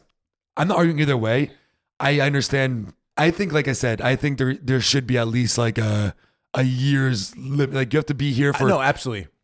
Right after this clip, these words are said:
Speaker 1: fifteen or ten years without leaving for more than a half a year, you know, or something like that. It shows, like,
Speaker 2: Yeah.
Speaker 1: you are
Speaker 2: No, I
Speaker 1: here.
Speaker 2: That's why, like, when you, like, you can't move here and in your first year apply for permanent residency, like, they make you
Speaker 1: So five year, but
Speaker 2: Yeah,
Speaker 1: five years, I
Speaker 2: yeah.
Speaker 1: don't think is enough either.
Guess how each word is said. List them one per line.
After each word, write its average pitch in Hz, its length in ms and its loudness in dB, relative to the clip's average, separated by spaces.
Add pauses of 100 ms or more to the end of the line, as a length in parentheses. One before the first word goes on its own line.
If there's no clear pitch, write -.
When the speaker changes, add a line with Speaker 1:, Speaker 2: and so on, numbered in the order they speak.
(140)
Speaker 1:
fifteen 170 560 0
or 135 60 2
ten 165 260 0
years 143 400 0
without 139 540 0
leaving 135 360 0
for 123 120 -2
more 127 280 2
than 117 300 0
a 113 80 -2
half 113 260 0
a 127 60 0
year, 117 180 2
you 175 120 -2
know, 160 140 2
or 170 120 0
something 170 220 0
like 131 140 0
that. 120 120 0
It 117 60 -2
shows, 135 260 -2
like, 127 160 0
Speaker 2:
Yeah. 117 280 0 (100)
Speaker 1:
you 151 260 2
are 127 460 0
Speaker 2:
No, 190 140 4
I 135 160 -2
Speaker 1:
here. 127 520 2
Speaker 2:
That's 185 220 -2
why, 175 180 0
like, 143 240 0
when 147 80 0
you, 139 280 -2 (380)
like, 127 200 -2
you 127 80 -4
can't 147 200 -2
move 135 200 0
here 117 400 -2 (260)
and 135 100 -2
in 143 60 0
your 127 80 -2
first 123 280 -2
year 120 240 0
apply 113 280 -2
for - 120 -6
permanent 110 240 -4
residency, 135 280 -2
like, 104 140 -8
they 120 100 -2
make 120 220 -2
you 117 240 0 (440)
Speaker 1:
So 127 480 0
five 131 220 0
year, 110 140 -4
but 127 120 -2
Speaker 2:
Yeah, 147 60 0
Speaker 1:
five 156 160 2
years, 120 240 0
I - 40 -2
Speaker 2:
yeah. - 60 0
Speaker 1:
don't 117 80 0
think 117 100 -2
is 98 40 -6
enough 107 180 -4
either. 101 320 -2